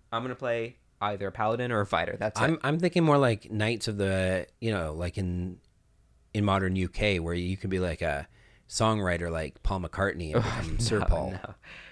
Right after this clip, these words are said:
Speaker 1: Well, I mean, I suppose he
Speaker 2: And
Speaker 1: is
Speaker 2: he,
Speaker 1: a
Speaker 2: he's,
Speaker 1: knight.
Speaker 2: he's a bard.
Speaker 1: Is he a Knight of the Crown, do you
Speaker 2: He's a
Speaker 1: think?
Speaker 2: bard. He's, like, clearly a Knight of
Speaker 1: It's
Speaker 2: the
Speaker 1: very
Speaker 2: Crown.
Speaker 1: possible. Um, I would even, my favorite knight I ever made was a ranger.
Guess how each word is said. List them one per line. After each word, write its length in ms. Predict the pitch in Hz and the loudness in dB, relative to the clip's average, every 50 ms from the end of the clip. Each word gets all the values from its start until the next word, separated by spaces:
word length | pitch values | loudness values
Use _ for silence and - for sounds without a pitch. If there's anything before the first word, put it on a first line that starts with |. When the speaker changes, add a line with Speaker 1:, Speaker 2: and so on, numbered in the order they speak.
| - | 0
Speaker 1:
Well, 180 | - 120 123 120 | 4 6 6 8
I 120 | 117 117 | 6 6
mean, 160 | 117 117 113 110 | 4 2 0 0
I 80 | 107 | -2
suppose 400 | 110 - - - 131 120 120 - | -4 -6 -2 0 2 2 2 2
he 100 | - - | 2 2
Speaker 2:
And 140 | 131 135 147 | 4 4 4
Speaker 1:
is 60 | 147 | 4
Speaker 2:
he, 40 | - | 4
Speaker 1:
a 40 | - | 4
Speaker 2:
he's, 240 | - 160 156 - - | 4 4 4 4 0
Speaker 1:
knight. 60 | - | 0
Speaker 2:
he's 140 | - 160 185 | 2 4 4
a 60 | 196 | 4
bard. 440 | 175 - 208 226 254 208 101 69 - - - - - | 4 4 0 2 2 2 0 0 -2 -10 -20 -10 -8
Speaker 1:
Is 140 | 113 104 - | -8 -2 0
he 100 | 131 131 | 2 2
a 40 | 123 | 2
Knight 140 | 131 127 127 | 2 2 0
of 60 | 127 | -2
the 60 | - | -4
Crown, 280 | - - 131 123 127 127 | -6 -6 -4 -4 -4 0
do 40 | 127 | 4
you 40 | 127 | 4
Speaker 2:
He's 100 | 139 135 | 4 6
a 60 | 147 | 4
Speaker 1:
think? 80 | 135 139 | 4 4
Speaker 2:
bard. 340 | 143 160 165 151 110 - - - | 4 4 4 4 2 0 -4 -4
He's, 260 | - 107 104 - - | -2 -2 -2 0 2
like, 220 | 113 107 107 104 | 2 2 2 2
clearly 260 | - - 127 123 120 | 2 2 4 4 4
a 40 | 117 113 | 4 4
Knight 60 | 113 | 4
of 120 | 107 104 | 2 2
Speaker 1:
It's 40 | 107 | 0
Speaker 2:
the 60 | 98 | 0
Speaker 1:
very 140 | 101 107 101 | 0 0 0
Speaker 2:
Crown. 80 | - 92 | -2 -2
Speaker 1:
possible. 360 | 98 - - - 95 92 - - - - - _ - | -4 -6 -8 -10 -10 -12 -12 -14 -20 -20 -20 _ -4
Um, 480 | 110 101 101 98 98 98 95 95 90 - _ _ _ _ _ - | -2 0 2 2 0 0 -2 -4 -6 -10 _ _ _ _ _ 6
I 120 | 117 147 185 | 8 8 8
would 100 | 214 190 | 8 6
even, 240 | 175 151 143 131 - - | 4 4 2 2 2 2
my 260 | 127 131 131 139 165 | 4 6 6 6 6
favorite 280 | 170 - 170 170 165 123 | 6 4 4 4 4 4
knight 280 | 117 120 131 139 - 117 | 4 4 4 4 4 6
I 60 | 113 | 4
ever 180 | 117 113 117 107 | 4 4 4 0
made 240 | 107 123 135 113 | 0 0 0 0
was 160 | 101 101 101 104 | 0 0 0 0
a 40 | |
ranger. 460 | 95 98 110 120 123 101 - - - | 0 0 -2 -2 -4 -6 -6 -8 -10